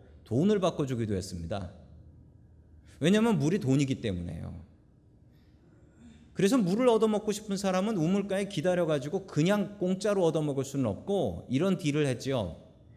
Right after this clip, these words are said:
"내가 저 우물물 깊은 거를 퍼가지고 줄 테니까 내가 물 좀 마시면 안 될까요?" 이렇게 딜을 했습니다.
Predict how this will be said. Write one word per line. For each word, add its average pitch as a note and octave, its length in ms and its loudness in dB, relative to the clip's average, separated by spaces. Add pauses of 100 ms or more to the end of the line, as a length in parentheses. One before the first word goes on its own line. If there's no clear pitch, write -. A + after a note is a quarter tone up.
(240)
"내가 D3+ 600 0
저 C#3+ 140 -4
우물물 C#3+ 540 2
깊은 C#3 360 -4
거를 B2+ 380 -2
퍼가지고 D#3 640 -4
줄 C3+ 360 -6
테니까 C3+ 640 -4 (220)
내가 G#2 240 -2
물 A2 180 -2
좀 A#2+ 120 -2
마시면 G#2+ 380 -4
안 G#2+ 120 -6
될까요?" F#2 520 -8
이렇게 F3+ 340 -2
딜을 D#3+ 340 -6
했습니다. - 500 -12